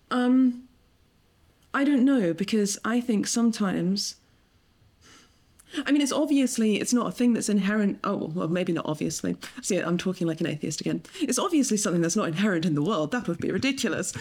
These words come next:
It's all in our minds. <laughs> That's what I was just about to say. Um, but from my perspective, let's just say, from, from the way I'm looking at it right now, it seems to be something like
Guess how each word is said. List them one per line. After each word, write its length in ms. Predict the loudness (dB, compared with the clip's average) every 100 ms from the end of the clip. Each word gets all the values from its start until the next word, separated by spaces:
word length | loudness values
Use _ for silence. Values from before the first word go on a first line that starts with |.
| -8
It's 160 | -2 0
all 160 | 2
in 80 | 2
our 120 | 2
minds. 420 | 2 2 0 -4 -6 -10
<laughs> 640 | -4 0 0 0 -2 -8 -6
That's 220 | -4 -2
what 80 | 0
I 60 | 0
was 100 | 0
just 160 | 0
about 220 | 0 -2
to 60 | -2
say. 320 | -4 -2 -4 -4 -6
Um, 440 | -2 0 2 0 -4 -16 _
but 160 | -4
from 120 | 2 2
my 160 | 2
perspective, 500 | -2 -4 -6 -4 -4
let's 180 | -2 -2
just 200 | -2 -4
say, 360 | -4 -2 -4 -6 _ _ _ _ _ -10
from, 440 | -4 -2 0 -2
from 160 | 0 0
the 60 | 0
way 140 | 0
I'm 100 | 0
looking 200 | 0 -2
at 60 | -2
it 60 |
right 140 | -2 -2
now, 240 | -2 -4
it 180 | -4 -4
seems 320 | 0 2 2 0
to 60 |
be 220 | -4 -2 -2
something 460 | -2 -2 -2 -2
like 320 | 0 -2 -6